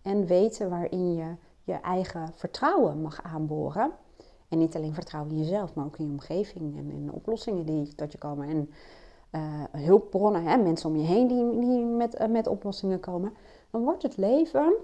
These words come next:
een stuk relaxter, een stuk makkelijker. En sinds ik dat eigenlijk kan doen,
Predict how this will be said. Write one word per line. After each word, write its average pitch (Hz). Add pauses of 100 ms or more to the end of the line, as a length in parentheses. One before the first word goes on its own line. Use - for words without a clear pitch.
(360)
een -
stuk -
relaxter, 208
een 170
stuk 294
makkelijker. 170
En 156
sinds 294
ik 262
dat 175
eigenlijk 180
kan 147
doen, 190